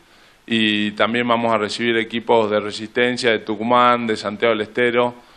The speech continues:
O sea que va a haber una jornada pleno rugby. Vamos a jugar en cuatro canchas en simultáneo a partir de las dos de la tarde, eh,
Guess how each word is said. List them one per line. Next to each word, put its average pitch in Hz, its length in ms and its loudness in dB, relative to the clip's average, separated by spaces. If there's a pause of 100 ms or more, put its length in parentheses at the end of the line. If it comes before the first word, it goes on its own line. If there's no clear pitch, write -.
(180)
O 110 120 -4
sea 123 240 2
que 107 260 0
va 107 120 4
a - 20 6
haber 120 120 2
una 127 140 0
jornada 120 540 2
pleno 127 260 0
rugby. 104 460 0 (100)
Vamos 117 260 -2
a 110 80 -6
jugar 123 220 4
en 113 140 -4
cuatro 143 440 2
canchas 131 360 0
en 110 100 -6
simultáneo 143 760 0 (460)
a - 160 2
partir 120 380 0
de 123 80 4
las 110 160 4
dos 131 160 6
de 135 40 0
la 123 200 2
tarde, 170 420 2 (640)
eh, 107 520 0